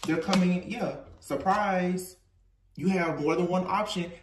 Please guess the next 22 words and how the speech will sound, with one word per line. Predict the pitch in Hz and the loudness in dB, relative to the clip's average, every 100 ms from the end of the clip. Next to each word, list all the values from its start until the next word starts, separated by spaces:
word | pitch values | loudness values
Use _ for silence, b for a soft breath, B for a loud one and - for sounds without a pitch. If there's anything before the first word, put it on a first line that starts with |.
| - | -6
As | 143 - | -6 -4
soon | 175 196 220 | -2 0 0
as | 196 | 0
you | 214 | -2
start | - 214 196 185 - | -4 0 2 0 0
feeling | 202 196 | -2 0
a | 170 | 0
way | 151 175 170 151 | -2 -2 -4 -4
about | 151 160 170 160 - - - - | -4 -2 -2 -2 -6 -12 -14 -6
a | - | -4
person | 170 180 196 | 0 0 0
right | 190 190 | 0 2
now | 185 175 | 0 0
that's | 160 147 | -2 -2
in | 175 180 | 0 2
your | 175 | 2
life | 160 170 | -2 -2
who | 185 160 | 0 0
is | 151 | 0
meant | 160 190 | -2 -2
for | - 151 | -2 -6
you, | 143 123 123 | -4 -6 -8